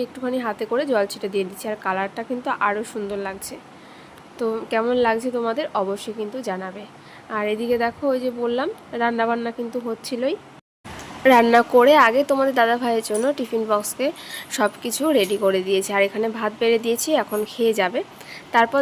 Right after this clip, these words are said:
দেখি পুচু সোনা কিন্তু ঘুম থেকে উঠে পড়েছে, আর উঠে কিন্তু আগে মায়ের একটু আদর খেয়ে নিচ্ছে। তো বাচ্চারা দেখবে ঘুম থেকে উঠলে আগে একটু আদর করলে ওদের মনটা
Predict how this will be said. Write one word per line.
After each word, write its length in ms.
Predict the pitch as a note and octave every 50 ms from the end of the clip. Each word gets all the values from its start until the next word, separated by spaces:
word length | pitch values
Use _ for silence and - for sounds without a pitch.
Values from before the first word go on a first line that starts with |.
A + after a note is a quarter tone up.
| B3+ C#4
দেখি 160 | C#4+ C#4 E4+ F#4
পুচু 260 | F4+ D#4+ B3+ A3 A#3+
সোনা 240 | A#3 - B3+ A#3 A3+ A#3 A#3
কিন্তু 180 | A#3+ B3+ B3+ D4 B3+
ঘুম 120 | A3 A#3 G#3+ G#3 G3+
থেকে 140 | G#3 G#3 A#3+
উঠে 220 | A3+ G3+ G3 - A3 G#3
পড়েছে, 340 | F#3 F3+ F3+ F3+ F3+ - - - - - - - - - - - - - - -
আর 160 | G3 G3 G3+ G#3+
উঠে 160 | A3+ A3 C4+ C4
কিন্তু 280 | B3+ B3+ B3 B3+ B3+ C#4
আগে 220 | A#3 G3+ G#3 B3+ C#4 B3+
মায়ের 240 | G#3+ F#3+ F#3+ G3 G3 G3+
একটু 140 | G3 - - G3+ A#3 G3
আদর 180 | F#3+ G3 G3 F#3+ F#3+ -
খেয়ে 200 | - G3+ G3 G3 G3
নিচ্ছে। 300 | G3 F#3+ - - - A3+ A#3 - - - - - - -
তো 80 | - C4 B3 A#3+ B3
বাচ্চারা 340 | A#3 A3+ A3+ - C4 B3+ B3 C4
দেখবে 180 | C4 A#3+ B3+ C4 A#3+
ঘুম 120 | A#3+ B3+ B3 A#3+ A#3+
থেকে 140 | B3+ B3 B3+ B3
উঠলে 220 | A#3+ A#3 - A3+ A3+ B3+ C4+ A#3+
আগে 120 | G#3 G#3+ G#3+
একটু 120 | G#3 - - G3+ G#3
আদর 160 | G3+ G#3 G#3 G#3+ -
করলে 220 | A3+ G#3 G3+ G#3+ A#3+
ওদের 180 | A#3 A3 A3 A3
মনটা 340 | G#3+ G3+ G3+ G3 G3+ G3+